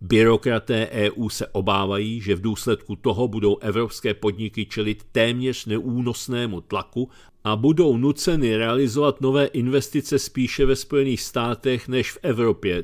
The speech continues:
citoval server Politico čtyřiadvacátého listopadu pod podmínkou anonymity vysoce postaveného evropského úředníka.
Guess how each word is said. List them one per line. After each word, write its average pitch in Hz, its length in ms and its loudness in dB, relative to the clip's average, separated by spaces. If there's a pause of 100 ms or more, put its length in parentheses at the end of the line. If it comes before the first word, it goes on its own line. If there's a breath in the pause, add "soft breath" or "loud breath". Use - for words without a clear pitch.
citoval 123 680 2
server 123 400 -2
Politico 110 680 0
čtyřiadvacátého 123 1000 -2
listopadu 120 680 -2
pod - 260 -2
podmínkou 110 680 0
anonymity 113 680 -2
vysoce 110 600 -2
postaveného 107 1000 -6
evropského 95 600 -6
úředníka. 80 720 -10